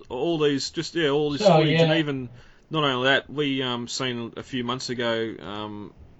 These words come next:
Speaker 1: some images or some footage was, um, shared around of the, uh, the two Tyrannosaur animatronics destroying the front windscreen of the R V behind the scenes and just setting up that scene. Well, this
Speaker 2: Mm-hmm.
Speaker 1: is all not high def, but a lot better quality.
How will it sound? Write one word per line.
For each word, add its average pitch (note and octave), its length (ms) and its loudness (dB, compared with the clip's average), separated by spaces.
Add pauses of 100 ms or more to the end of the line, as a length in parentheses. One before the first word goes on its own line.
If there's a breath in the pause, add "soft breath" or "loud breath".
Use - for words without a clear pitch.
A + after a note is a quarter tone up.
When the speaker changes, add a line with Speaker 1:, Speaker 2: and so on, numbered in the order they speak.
Speaker 1:
some A#2 400 -8 (340)
images A#2+ 520 -6
or G#2+ 140 -4
some - 160 -12
footage A2+ 380 -8
was, A2 400 -8 (180)
um, G#2+ 340 -8
shared A#2 300 0
around A2 300 -4
of G#2 140 -8
the, G#2+ 180 -2
uh, G#2+ 180 0 (360 soft breath)
the B2+ 100 -4
two C3 220 0
Tyrannosaur A#2+ 480 -4 (100)
animatronics A2 560 -6 (300)
destroying A#2 480 -4
the G#2+ 60 -10
front - 240 -6
windscreen A2+ 440 -6
of G#2 100 -8
the A2 120 -2
R A2 160 0
V A2 320 -2 (500 soft breath)
behind A2 300 -4
the G2+ 40 -8
scenes A2+ 380 -2
and A2 80 -10
just A#2 140 -6
setting A2+ 260 -2
up A2 120 -8
that A#2+ 160 -4
scene. G#2+ 360 -8
Well, F3+ 120 10
this D3+ 120 10
Speaker 2:
Mm-hmm. E3 80 12
Speaker 1:
is A2+ 80 2
all A2 240 -2 (680 soft breath)
not D#3+ 220 0
high A2 240 2
def, A2+ 300 0
but G#2+ 200 -6
a A2+ 60 -2
lot A2+ 240 -2
better G#2+ 180 -4
quality. G#2+ 520 -2